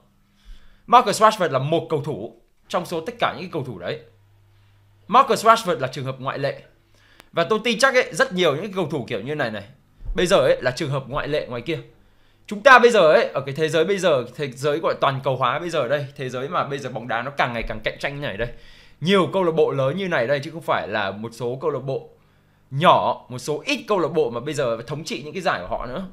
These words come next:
Bây giờ, à, kể cả Newcastle cũng lên có thể cạnh tranh được với M U, đúng không? <laughs> Chúng ta đang thấy, ờ, Chelsea bây giờ cũng đang hơi, hơi gọi là trượt chân một chút. Liverpool cũng đang trượt chân, Brighton nó đang đi lên như này đây. Ở một cái thế giới bây giờ ấy, mà tôi cảm thấy ấy, là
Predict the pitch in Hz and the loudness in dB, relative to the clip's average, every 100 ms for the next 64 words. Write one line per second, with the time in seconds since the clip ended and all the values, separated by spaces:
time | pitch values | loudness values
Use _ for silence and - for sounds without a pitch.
0 | - 180 175 151 151 135 104 107 147 147 | -6 -2 2 4 2 0 -6 -6 -6 -2
1 | 180 - 139 120 165 156 151 147 - - | -2 -2 -4 -4 -4 -4 -6 -8 -10 -8
2 | 135 113 101 131 131 120 113 - _ _ | -10 -8 -8 -6 -4 -4 -8 -16 _ _
3 | 113 151 - - - - _ - - - | -2 -2 -2 -12 -20 -20 _ -20 -20 -16
4 | 135 175 156 151 143 135 156 190 160 131 | 0 4 4 2 0 0 2 4 4 4
5 | 127 - 156 - 160 139 135 120 143 143 | 0 0 0 0 -4 -2 -2 -2 0 0
6 | 139 151 143 123 - _ _ - 156 156 | 2 2 0 -2 -12 _ _ 0 2 2
7 | 131 107 117 110 104 147 135 175 143 117 | 0 0 2 0 -2 -6 -2 -2 -2 -6
8 | 202 220 _ _ - 160 170 180 160 170 | -6 -8 _ _ -6 -4 -2 -4 -4 -4
9 | 135 135 170 160 135 113 160 156 156 117 | -6 -6 -2 -2 -2 2 4 4 0 -4
10 | 120 147 143 143 143 135 131 104 120 - | -2 -2 -2 -2 -2 -2 -4 -4 -4 -8
11 | - - _ _ 190 180 123 113 160 160 | -20 -20 _ _ 6 6 6 2 -2 -2
12 | 147 151 160 151 151 160 185 180 165 143 | -6 -2 0 2 2 2 0 0 0 0
13 | 123 127 170 165 123 101 120 151 175 117 | -4 -6 -8 -4 -4 -4 -6 -4 -4 -4